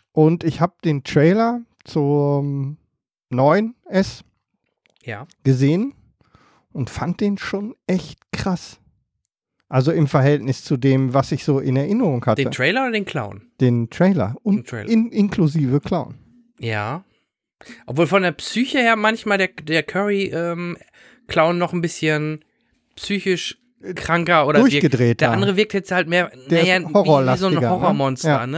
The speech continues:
Speaker 1: ja,
Speaker 2: Ganz
Speaker 1: so ein
Speaker 2: gut.
Speaker 1: bisschen horrorlastiger.
Speaker 2: Ja.
Speaker 1: Ja.
Speaker 2: Mal schauen, wie sie es umsetzen. Und, ähm, es soll ja vermutlich zwei Teile geben, wenn der erste ein Erfolg wird. Aber wenn man sieht, ich glaub, das war der meistgeschauteste in einem gewissen Anfangszeitraum,
Speaker 1: Mhm.
Speaker 2: der,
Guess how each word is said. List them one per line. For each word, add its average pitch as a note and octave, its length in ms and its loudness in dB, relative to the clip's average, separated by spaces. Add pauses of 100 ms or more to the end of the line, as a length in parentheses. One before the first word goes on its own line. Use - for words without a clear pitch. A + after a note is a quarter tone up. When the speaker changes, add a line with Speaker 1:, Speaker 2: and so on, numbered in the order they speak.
Speaker 1:
ja, E3 240 2
Speaker 2:
Ganz C#3 180 -4
Speaker 1:
so F3 80 0
ein E3+ 40 2
Speaker 2:
gut. E3 60 -2
Speaker 1:
bisschen F#3 280 0
horrorlastiger. C3 640 0
Speaker 2:
Ja. B2+ 160 -8 (340)
Speaker 1:
Ja. B2 160 -10 (160)
Speaker 2:
Mal D#3 140 0
schauen, G3+ 240 4
wie G3 60 -4
sie G3+ 100 -2
es - 100 -4
umsetzen. D3 480 -4
Und, C3+ 260 -6
ähm, C#3+ 220 0
es C#3 140 -4
soll D#3+ 200 2
ja F3+ 80 2
vermutlich D#3+ 540 -6
zwei C#3+ 180 -4
Teile D#3+ 260 -2
geben, D#3 180 -4
wenn C#3+ 120 -6
der C3+ 100 -4
erste D3 220 -4
ein C3+ 40 -2
Erfolg E3 280 -2
wird. E3+ 160 -6 (440)
Aber C3 160 4
wenn D#3 80 6
man D3 120 4
sieht, F3 380 -2
ich - 160 -6
glaub, E3 140 0
das D#3 200 -4
war D3 160 2
der D3 120 2
meistgeschauteste E3 1040 -4
in C#3+ 200 -2
einem C#3+ 300 -2
gewissen E3 320 -2
Anfangszeitraum, D#3 800 -2
Speaker 1:
Mhm. D#3 40 0
Speaker 2:
der, D3 100 2